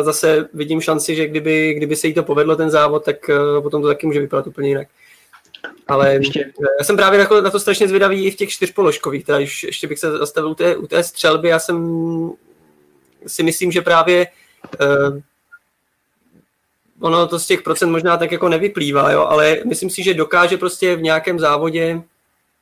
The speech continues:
Speaker 1: eh, dobře zastřílet. I v, eh, vím, že myslím, že, eh, to bylo v závodě v, ve Francii, eh, loni, možná mě opravte, eh, kdy, kdy zvládla jako výborně Lucie Charvátová i čtyřpoložkový závod. A myslím si, že,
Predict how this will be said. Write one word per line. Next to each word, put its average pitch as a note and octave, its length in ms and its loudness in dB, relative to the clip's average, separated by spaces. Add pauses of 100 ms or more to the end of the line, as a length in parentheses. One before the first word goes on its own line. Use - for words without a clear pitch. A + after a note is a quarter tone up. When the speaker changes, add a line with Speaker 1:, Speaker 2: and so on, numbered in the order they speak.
(280)
Speaker 1:
eh, D3+ 560 0
dobře D#3+ 380 0
zastřílet. D3 600 -2
I D3 100 -8
v, - 260 -18
eh, D3 500 0
vím, D3+ 160 -2
že E3 100 -2
myslím, D#3 240 -2
že, D#3 200 0
eh, C#3+ 280 0
to D3 100 -6
bylo D3+ 140 0
v - 20 0
závodě D3 440 0
v, - 220 -10 (540)
ve - 80 -8
Francii, D3+ 800 0
eh, D3 40 2
loni, C#3+ 640 0
možná C#3+ 240 -2
mě D3 140 -2
opravte, D3 520 -2 (800)
eh, C#3 580 4 (880)
kdy, D3 760 2
kdy C#3+ 180 -2
zvládla C#3+ 260 2
jako D3 160 0
výborně D3+ 580 0
Lucie D3 260 -4
Charvátová D3 400 -4
i - 20 -2
čtyřpoložkový D3+ 640 -4
závod. D3 260 0
A D3+ 40 0
myslím D#3+ 220 -2
si, F3+ 120 -4
že, F#3 160 2